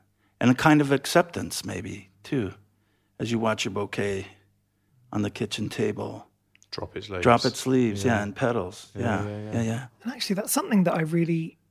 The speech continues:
Speaker 3: that's actually all just sort of made sense to me now, is this idea that in your work, even though you are using these motifs of flowers,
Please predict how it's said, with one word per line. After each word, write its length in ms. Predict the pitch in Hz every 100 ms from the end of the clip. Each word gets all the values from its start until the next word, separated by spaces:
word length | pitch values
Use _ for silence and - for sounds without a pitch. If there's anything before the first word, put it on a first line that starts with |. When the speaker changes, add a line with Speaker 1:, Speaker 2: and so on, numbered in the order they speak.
| _
Speaker 3:
that's 240 | 185 214 226
actually 260 | 214 190
all 60 | 180
just 320 | 160 - -
sort 140 | - 190
of 80 |
made 200 | 165 156
sense 280 | - 190 196
to 100 | -
me 60 | 156
now, 220 | 143 139
is 140 | 139
this 220 | - 165 185
idea 360 | 170 180 175
that 100 | 156
in 120 | 202 170
your 260 | 190 220
work, 400 | 147 139 143 - - - - - _ _ -
even 280 | 190 202
though 120 | 185 185
you 240 | 170 165
are 100 | 160
using 360 | 156 175 156 156
these 140 | 143
motifs 440 | 151 143 160 143
of 80 | 151
flowers, 560 | - 170 151 143 160